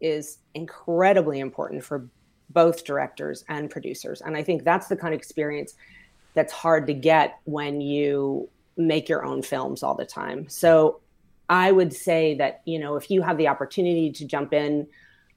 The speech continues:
on a bigger film set, even if you have to jump in as a P A and you've come out of A F I as a director, it's only going to support what you know down the road.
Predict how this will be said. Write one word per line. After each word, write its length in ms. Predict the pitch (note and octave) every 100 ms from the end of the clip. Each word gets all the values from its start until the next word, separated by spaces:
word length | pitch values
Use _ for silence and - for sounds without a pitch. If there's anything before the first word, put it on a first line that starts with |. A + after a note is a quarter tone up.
| _
on 160 | C#3+ C#3
a 40 |
bigger 320 | C3+ F3+ F#3+ F#3+
film 280 | F#3+ F#3
set, 420 | F#3 F#3+ F3+ - - _ _ -
even 300 | G#3 A3+ A3+
if 160 | G3+ F3+
you 100 | E3
have 220 | D#3+ B3
to 100 | D#3+
jump 300 | C3+ D3+ C#3+
in 140 | D3 C#3+
as 160 | C3
a 60 | B2
P 300 | - C#3 B2+
A 400 | B2+ A2 G2+ -
and 160 | C3 C3
you've 220 | C3 B2 _ _ -
come 280 | - D3+ D3
out 160 | C#3
of 220 | C#3 B2 -
A 180 | C#3+ C#3
F 220 | B2+ B2+
I 300 | C3 B2+ B2
as 160 | A#2+ B2+
a 60 |
director, 680 | B2+ C3 B2+ B2 - C#3 D3+
it's 200 | F3 E3+ -
only 320 | E3+ G3+ G#3 E3+
going 200 | D#3+ D3
to 60 |
support 720 | - C#3+ - - F3+ D3+ - _ _ _ _ _ _ _ _
what 260 | E3+ F3 D#3+
you 160 | D#3+
know 360 | D#3 D#3+ D#3+ D#3
down 240 | D3+ C#3+
the 80 | C#3+
road. 500 | D3 A3 F3 B2+ -